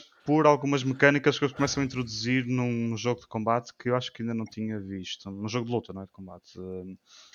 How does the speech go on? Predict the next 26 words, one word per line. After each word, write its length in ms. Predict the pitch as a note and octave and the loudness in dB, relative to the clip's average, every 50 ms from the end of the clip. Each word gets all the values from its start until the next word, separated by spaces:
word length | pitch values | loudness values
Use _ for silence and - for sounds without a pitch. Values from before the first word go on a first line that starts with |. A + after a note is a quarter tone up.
| - _ _ _ | -20 _ _ _
por 80 | - A#2 | -4 -2
exemplo, 160 | A2+ G#2+ G#2 | -2 0 2
temos 300 | - B2 A#2 A2+ G#2+ G#2+ | 2 2 2 2 0 0
o, 540 | A2+ A2+ A#2 A2+ A2 G#2+ G#2+ G#2+ G#2 G#2+ G#2 - | 0 2 2 2 2 0 0 -2 -4 -4 -4 -4
temos 200 | A#2+ A2+ A2 G#2 | -4 -4 0 4
mais 140 | A#2+ B2 B2 | 4 4 6
algumas 220 | A#2+ B2 B2 A#2+ | 4 2 -2 -4
funcionalidades, 800 | - C3 A#2+ - - A#2+ A2+ A2 A#2 A#2+ B2 C3 B2 - - - - | -4 -6 -4 -2 -2 0 2 4 4 6 4 4 2 -2 -6 -8 -8
como, 960 | - - A#2 A2 A2 A2 A2 G#2+ G#2+ G#2 G#2 G#2 G#2 G2+ G2+ G2+ G2+ G2 - _ - - - - - - _ _ - | -6 -4 -4 -2 -2 -2 -2 -2 -2 -4 -4 -4 -4 -4 -4 -4 -6 -8 -10 _ -20 -20 -20 -20 -20 -20 _ _ -2
ehm, 680 | A2 G#2 G#2 G#2 G#2 G#2 G#2 G2+ G2+ G#2 G2 G2 G2 - - - | 0 2 4 4 4 4 2 2 0 0 -2 -2 -4 -6 -8 -4
espaços 560 | - - - - - B2 A#2+ A#2+ - - A#2 | -2 -2 4 8 10 10 10 8 6 -2 -6
diferentes 1040 | A2+ A2 - - - A#2 A#2+ C3 C3+ C3+ C3+ C3 C3 - C3 C3 C3 - - - - - - - - | -8 -8 -6 -4 0 2 4 4 4 4 2 -2 -2 -2 0 0 0 0 -2 -4 -6 -8 -6 0 4
para 500 | C#3 C3+ C#3 C#3 C#3 C#3 C#3 - A#2+ A#2+ | 6 6 6 6 4 2 2 2 2 0
explorar, 760 | A#2 - - - - A2+ A2+ G#2 G#2+ G#2 A2 C3 C3+ C3+ - - | 0 -2 -8 -6 -4 -2 2 4 6 6 4 4 0 -4 -10 -8
como 340 | - A#2+ A#2 A#2 A#2 A2+ | -6 -4 -2 0 0 0
uma 160 | A2+ A2+ A2+ - | 0 -2 -2 -4
pers-, 240 | - - - - - - | -8 -12 -20 -20 -18 -14
como 840 | - G#2+ G#2+ G#2 G#2 G2+ G2+ G2 G2 F#2+ F#2+ F#2 F2+ F2+ F#2 F#2+ - | -10 -8 -8 -8 -8 -8 -8 -8 -8 -8 -10 -10 -10 -12 -8 -4 -4
a 100 | G2+ G2+ | -2 0
navegação, 720 | G2+ G#2 G2+ G#2+ G#2 G#2+ G2+ - - A2 G#2 A#2 C#3+ D3 - - - - - - _ _ - | 0 -2 -2 0 0 -2 0 0 0 2 2 2 0 -2 -6 -12 -18 -18 -18 -20 _ _ -2
um 160 | A#2 B2 A#2+ | 0 2 6
game 240 | - C3 B2+ B2+ A#2+ | 8 8 8 6 4
hub 500 | G#2 G2+ A2 A2 A2+ C3 C#3+ D3+ D#3+ D#3 - | 4 4 6 6 8 6 4 2 -4 -10 -4
para 220 | - A#2+ A2 G#2+ A2 | -2 0 2 2 0
espaços 400 | - - - - G#2+ G#2+ - - - - | -2 -2 -2 -2 -2 -2 -4 -6 -8 -8
sociais, 920 | - - - - G#2 G2 F#2+ F#2+ G#2 A2+ A#2+ B2 B2 B2+ B2+ - - - | -8 -8 -6 -6 -4 -2 0 0 0 0 0 -2 -4 -6 -8 -10 -10 -10